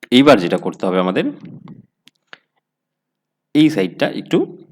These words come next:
হলুদ কালার করে নেব। তার জন্য আমরা টুল বক্সে গিয়ে ইন্টারঅ্যাক্টিভ ফিল টুলের পাশেই পাবো ইন্টারঅ্যাক্টিভ মেশ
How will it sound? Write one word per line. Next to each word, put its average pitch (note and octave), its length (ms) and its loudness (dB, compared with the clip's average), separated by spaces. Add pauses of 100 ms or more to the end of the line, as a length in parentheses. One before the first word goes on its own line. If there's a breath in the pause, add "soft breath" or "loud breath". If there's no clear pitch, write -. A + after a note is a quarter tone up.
(560)
হলুদ A#2 240 4
কালার E2 220 0
করে F2 140 -6
নেব। E2+ 180 -8
তার A#2 280 4
জন্য D3 180 0
আমরা D3 180 2
টুল B2 280 0
বক্সে A#2 280 2
গিয়ে F#2+ 300 -4 (760 loud breath)
ইন্টারঅ্যাক্টিভ C3+ 480 2
ফিল G2 220 0
টুলের A2 320 0
পাশেই F#2+ 300 2
পাবো F#2+ 440 0 (560)
ইন্টারঅ্যাক্টিভ F#2+ 560 -2 (300)
মেশ A2 260 0